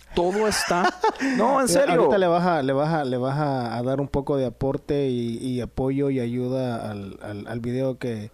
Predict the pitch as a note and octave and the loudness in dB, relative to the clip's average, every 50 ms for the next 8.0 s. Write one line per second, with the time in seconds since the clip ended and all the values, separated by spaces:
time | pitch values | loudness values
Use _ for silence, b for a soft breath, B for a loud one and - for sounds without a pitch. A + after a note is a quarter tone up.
0 | - - D3+ C#3 C3+ D3 C#3+ - D3+ - - - D3 C#3 C#3+ D#3 D#3 - - C#3 | -8 -6 -4 -2 -2 -2 -2 -2 -2 -2 -2 0 0 0 0 0 -2 -2 -4 -4
1 | A#2+ - B2 B2 - C#3 C#3+ C#3 C#3 - C#3+ C3+ B2 A#2+ A#2 A2 G#2+ A2 B2+ B2+ | -2 -2 -4 -2 -2 0 0 0 0 0 0 0 0 0 -2 -4 -4 -4 -4 -2
2 | C3+ C#3 C#3+ C#3+ C#3+ C#3+ C#3 C3+ - - - C#3 A#2+ - - B2+ B2 C3+ C#3 C#3 | 0 0 0 0 -2 -2 -4 -6 -8 -10 -12 -12 -8 -6 -6 -4 -2 -2 -2 -2
3 | - - D3 C#3 C3+ C3 - G#3 F3+ C#3 C#3+ C#3+ C#3+ D3 D3+ D3+ D3 C#3+ - C#3 | -2 -2 0 0 2 2 2 2 0 2 2 2 2 2 2 2 4 2 2 2
4 | - D#3 D3+ - F#3+ F#3+ C#3+ C#3+ C#3+ D3 C#3 B2+ - D3 - - - - E3+ D3 | 2 2 2 2 2 0 0 0 0 0 2 2 0 0 0 -2 -2 -2 -2 0
5 | D3+ E3 E3 F#3+ F3+ C#3+ C3+ C3 D#3+ C#3+ C#3+ C#3+ D3+ D3+ D3 D3 - D3+ D3 D3 | 0 0 0 0 0 0 0 0 0 2 2 2 2 2 0 0 0 0 0 2
6 | D3 E3+ F3 F3 F3 D#3+ D#3+ D#3+ D#3 D3+ D#3 C#3+ C#3+ C#3+ D3 D3+ D#3+ E3 E3+ E3+ | 2 2 2 4 4 2 2 2 2 2 2 2 2 2 2 2 2 2 2 2
7 | E3+ E3+ E3+ E3+ E3 D3+ C#3 C3+ C3 C3+ C#3 C#3+ C#3 C#3+ C#3+ C#3+ D3 D3+ C#3+ B2 | 2 2 2 2 2 0 0 0 0 0 0 0 0 0 0 0 0 0 -2 -4